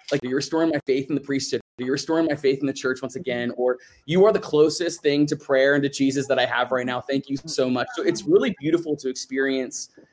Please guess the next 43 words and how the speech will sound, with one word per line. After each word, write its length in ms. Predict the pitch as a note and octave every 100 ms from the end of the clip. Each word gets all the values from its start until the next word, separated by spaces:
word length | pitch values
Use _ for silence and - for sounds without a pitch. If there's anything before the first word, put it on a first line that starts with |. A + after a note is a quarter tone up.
| _ _ _
'Cause 120 | G#3
again, 140 | F3+ -
I 100 | -
didn't 140 | D#4+ G4
actually 280 | F#4 - F#3+
think 300 | E3 F#3 F#3
it 20 |
would 100 | D3
be 80 | D#3
that 120 | D3+
effective. 500 | G3+ - - A2+ D3
You 140 | E3
know, 180 | D3+ D3
I 40 |
mean, 220 | D#3+ D#3 C3+
I 220 | - E3 - -
was 160 | D#3+ D#3
kinda 260 | D3 G3
like, 300 | E3 D3 C#3+
"No, 440 | A#3 C#3+ A#2 - - _ _ _ _
never 200 | D3+ D#3+
doing 180 | D#3 D3
this." 360 | B2+ B2 - - _ _ _ _ -
And 380 | D#3 D#3+ D3+ D3
people 600 | C3+ C#3+ G#3 A#3 A3+ - -
are, 220 | C#3+ D3+
are 320 | C3 C#3 C3 -
actually 500 | C3 C3+ - F3 F3
experiencing 640 | C#3+ - C3+ C#3 C#3+ C#3+ C#3
the 80 | B2
Lord. 560 | A#2+ D3+ A#3+ B2 A2 - -
Um, 300 | B2 A#2+ A#2+
people 440 | D3 D#3 D#3 D#3 - _ _
have 340 | C#3+ C#3 C3 C#3
really 280 | D3 D#3+
been 160 | D3+ C#3
hungry 500 | - C#3 G3 G3+ C#3
and 120 | B2+
wanting 320 | B2+ C#3 C3+
more. 320 | B2+ E3+ C#3 G#2+
And 120 | B2
so 100 | D3+
that's 240 | D#3 D3+